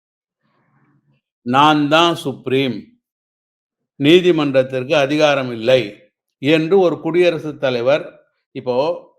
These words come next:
தங்கர் பேசியதை, குடியரசு துணைத் தலைவராக இருக்கும் ம-, மக்களவை சபாநாயகர் பேசியதை, கருத்தை பார்த்தீங்கன்னா, யாருக்காக பேசுறாங்கன்னா, குடியரசுத் தலைவருக்கு.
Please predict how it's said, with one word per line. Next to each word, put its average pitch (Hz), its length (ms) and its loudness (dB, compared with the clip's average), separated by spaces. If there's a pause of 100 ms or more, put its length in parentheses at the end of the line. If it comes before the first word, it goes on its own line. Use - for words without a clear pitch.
(280)
தங்கர் 175 520 -4
பேசியதை, 127 680 -8 (140)
குடியரசு 151 540 -6
துணைத் 135 320 -8
தலைவராக 123 540 -4
இருக்கும் 120 600 -10 (800)
ம-, 123 360 -4
மக்களவை 135 760 0 (260)
சபாநாயகர் 135 800 0
பேசியதை, 131 840 -6 (380)
கருத்தை 151 360 0
பார்த்தீங்கன்னா, 127 540 -4
யாருக்காக 151 520 0
பேசுறாங்கன்னா, 127 640 -10
குடியரசுத் 139 520 -6
தலைவருக்கு. 110 520 -8